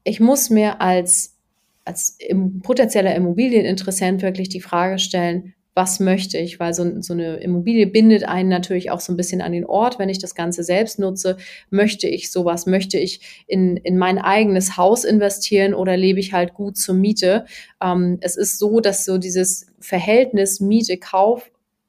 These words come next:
auch in vielen Städten schon wieder kippt, also dass Mieten deutlich günstiger ist als Kaufen, gerade durch diese hohen Nebenkosten, ähm, sodass das ein, so ein bisschen so ein Herzensthema ist. So möchte ich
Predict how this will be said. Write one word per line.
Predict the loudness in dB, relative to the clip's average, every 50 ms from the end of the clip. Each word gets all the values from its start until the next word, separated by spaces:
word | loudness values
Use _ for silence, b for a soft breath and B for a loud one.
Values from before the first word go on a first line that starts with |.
| _ _ -2
auch | -2 -2 -2 -6 -14 -14 -16 -16 _ -4
in | -2 -2 0
vielen | 0 0 2 4 4
Städten | 4 4 2 2 2 2
schon | 2 0 0
wieder | 0 0 0 0 -2
kippt, | -4 -6 -6 -6 -8 -6 -4 -4
also | -2 -2 -2 -2
dass | -2 -4 -4 -2
Mieten | 0 -2 0 0 -2 -4 -4 -6 -10 -16 _ _ 0
deutlich | 0 2 2 0 -2 -4 -4 -2
günstiger | -2 -2 0 -2 -2 -4 -4 -4 -4 -4
ist | -4 -6
als | -8 -8 -8 -4
Kaufen, | -2 0 0 0 -2 -2
gerade | -2 -4 -4 -6 -8
durch | -12 -16
diese | -10 -8 -6 -4 -2
hohen | -2 -2 -2
Nebenkosten, | -2 -2 -2 -2 -4 -4 -4 -4 -4 -4 -4 -4 -4 -4 B B B B B B B -2
ähm, | 0 0 0 0 -2 -4
sodass | -6 -6 -4 -2 -2 -2 -2 -2 -2 -2
das | 0 0 0 -2 -4 -4
ein, | -2 -2 0 0 2 0 0 -2 -4 -10 -20 _ _ _ _ _ _ _ _
so | -2 0 2
ein | 4
bisschen | 4 4 4 4
so | 4 6
ein | 6 6
Herzensthema | 6 4 2 2 4 4 6 6 4 2 0 0 2 4 4 4 2 2
ist. | 0 0 -2 -2
So | -2 0
möchte | 2 4 4 4 2 0 -2 -4 -2
ich | -2 0 0 -2 -2 -6 -10 -16